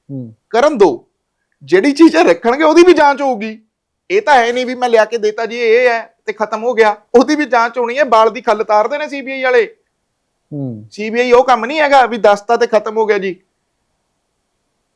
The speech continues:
Speaker 2: ਬਾਈ ਜੀ, ਸਾਢੇ ਸੱਤ ਕਰੋੜ ਹੈ, ਢਾਈ ਕਿਲੋ। ਉਹ ਜਿਹੜੀਆਂ ਬੇਨਾਮੀ ਪ੍ਰਾਪਰਟੀਆਂ ਨੇ, ਪੰਜਾਹ ਤੋਂ ਪਲੱਸ, ਉਹ ਕਿਹਦੀਆਂ ਨੇ ਬਾਈ ਜੀ? ਉਹ ਵੀ ਪਲਾਂਟ ਕਰਤੀਆਂ।
Speaker 1: ਹੂੰ।
Speaker 2: ਉਹ ਵੀ ਮੈਂ ਧੱਕੇ ਨਾਲ ਨੋਕ ਕਰਾਤੀਆਂ ਬੁਲਾ ਕੇ।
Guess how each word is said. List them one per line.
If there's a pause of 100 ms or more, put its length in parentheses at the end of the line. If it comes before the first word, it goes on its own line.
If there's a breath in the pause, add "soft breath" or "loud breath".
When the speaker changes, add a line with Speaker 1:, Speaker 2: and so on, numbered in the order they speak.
(100)
Speaker 2:
ਬਾਈ
ਜੀ,
ਸਾਢੇ
ਸੱਤ
ਕਰੋੜ
ਹੈ,
ਢਾਈ
ਕਿਲੋ।
ਉਹ
ਜਿਹੜੀਆਂ
ਬੇਨਾਮੀ
ਪ੍ਰਾਪਰਟੀਆਂ
ਨੇ,
ਪੰਜਾਹ
ਤੋਂ
ਪਲੱਸ,
ਉਹ
ਕਿਹਦੀਆਂ
ਨੇ
ਬਾਈ
ਜੀ? (160)
ਉਹ
ਵੀ
ਪਲਾਂਟ
ਕਰਤੀਆਂ। (380)
Speaker 1:
ਹੂੰ।
Speaker 2:
ਉਹ
ਵੀ
ਮੈਂ
ਧੱਕੇ
ਨਾਲ
ਨੋਕ
ਕਰਾਤੀਆਂ
ਬੁਲਾ
ਕੇ।